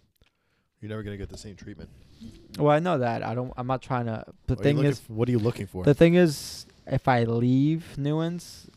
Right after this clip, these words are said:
Speaker 2: I'm leaving the car business. I'm not just, I'm not looking to go from Newlands to another dealership.
Speaker 1: That makes sense.
Speaker 2: You know what I'm saying? It's like,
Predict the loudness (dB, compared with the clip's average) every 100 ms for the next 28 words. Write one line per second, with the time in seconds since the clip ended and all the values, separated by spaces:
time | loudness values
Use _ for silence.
0 | -8 -8 -8 -6 -4 -4 -6 -8 -10 -8
1 | -8 -8 -12 -10 -12 -10 -10 -10 -14 -20
2 | -20 _ -14 -10 -10 -12 -12 -10 -10 -14
3 | _ -12 -12 -12 -14 -12 -12 -12 -16 -20
4 | -14 -12 -12 -12 -16 -16 -18 -20 -20 _
5 | _ _ _ _ _ _ _ _ _ _
6 | _ _ -20 -14 -12 -10 -14 -16 -18 -10
7 | -6 -4 -6 -4 -4 -4 -6 _ _ _
8 | -10 -6 -6